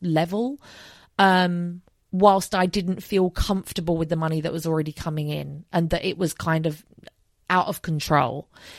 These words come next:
Now that that shit is all under control, I completely open myself. My love,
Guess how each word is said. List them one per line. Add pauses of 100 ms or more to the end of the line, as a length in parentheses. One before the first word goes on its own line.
(140)
Now
that
that
shit
is
all
under
control, (600)
I
completely
open
myself. (100)
My
love,